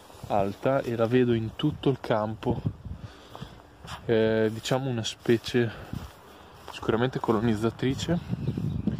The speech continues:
anche l'anno scorso era presente, si è seminata tantissimo e più o meno dove vado e vado la trovo.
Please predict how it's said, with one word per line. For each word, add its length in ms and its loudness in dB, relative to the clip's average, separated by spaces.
anche 180 -4
l'anno 160 2
scorso 400 0
era 140 6
presente, 420 2
si 140 -2
è 20 -4
seminata 460 -2
tantissimo 760 -2
e 520 4
più 140 -2
o 40 4
meno 360 4
dove 380 6
vado 320 8
e 20 0
vado 360 2
la 100 2
trovo. 500 4